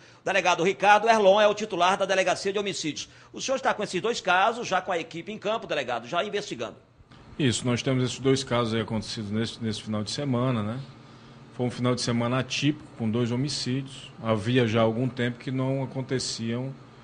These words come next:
Speaker 2: dois homicídios num só final de semana aqui em Timon, né? Até então, os homicídios estavam,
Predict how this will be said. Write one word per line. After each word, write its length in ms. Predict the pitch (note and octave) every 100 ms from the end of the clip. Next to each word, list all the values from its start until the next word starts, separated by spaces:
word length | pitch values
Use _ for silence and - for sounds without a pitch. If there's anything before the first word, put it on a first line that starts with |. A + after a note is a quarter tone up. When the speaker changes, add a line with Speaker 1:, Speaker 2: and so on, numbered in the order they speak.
| - - - - -
Speaker 2:
dois 320 | A2 B2+ C#3
homicídios 640 | C#3 C#3+ C3 - A#2+ B2 B2
num 140 | C3
só 220 | B2+ B2
final 240 | A#2 B2+ B2
de 60 |
semana 360 | - C3+ A#2+ B2
aqui 140 | A#2
em 40 | C3
Timon, 440 | - D#3+ A2+ E2+ D2+ - -
né? 160 | G#2 A#2+ - - - - - - - G2+
Até 180 | G2 B2
então, 460 | B2+ - A#2 B2+ C3+
os 100 | A#2+
homicídios 520 | B2+ A#2+ - B2+ B2+
estavam, 560 | A#2+ A#2+ A#2+ B2 C3